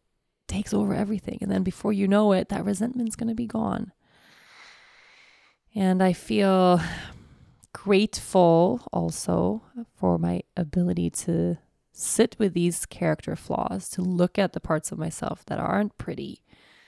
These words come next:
you know, to look myself in the eye and go, "Hey,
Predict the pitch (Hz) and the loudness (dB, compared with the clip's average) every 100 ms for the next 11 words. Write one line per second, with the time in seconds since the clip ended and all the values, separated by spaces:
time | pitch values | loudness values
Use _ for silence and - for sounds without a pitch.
0 | _ _ _ _ - - - - 202 _ | _ _ _ _ -14 -12 -12 -14 -16 _
1 | _ _ _ _ - 185 175 190 _ _ | _ _ _ _ -12 -8 -8 -8 _ _
2 | - 175 - 160 160 170 165 160 262 254 | -14 -10 -6 -6 -6 -6 -4 -2 -2 -2
3 | 185 _ _ 202 180 - 190 190 330 - | -6 _ _ -14 -10 -10 -8 -6 -6 -6